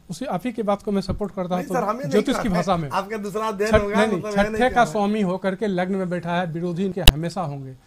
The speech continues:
Speaker 1: लेकिन वही लग्न का स्वामी भी है और मेष की तुलना में वृश्चिक का मंगल ज़्यादा शक्तिशाली होता है,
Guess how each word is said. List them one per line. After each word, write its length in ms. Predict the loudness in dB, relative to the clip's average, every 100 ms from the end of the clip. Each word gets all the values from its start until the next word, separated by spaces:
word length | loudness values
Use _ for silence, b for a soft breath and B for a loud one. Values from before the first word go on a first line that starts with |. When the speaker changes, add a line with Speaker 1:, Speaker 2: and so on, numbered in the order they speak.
| b b -8
Speaker 1:
लेकिन 200 | -4 -2
वही 220 | 0 0
लग्न 240 | 0 -2
का 140 | 0 -2
स्वामी 300 | 0 -2 0
भी 160 | 0
है 140 | 0 0
और 320 | -2 -4 -4 b b -4
मेष 280 | 0 2 0
की 140 | -6
तुलना 340 | -6 -4 -2 -2
में 160 | -2
वृश्चिक 440 | -4 -8 -6 -6 -4
का 100 | -6
मंगल 340 | -4 -6 -6
ज़्यादा 260 | -4 -2 -4
शक्तिशाली 560 | -4 -6 -4 -2 -2
होता 300 | -4 -6 -8
है, 120 | -10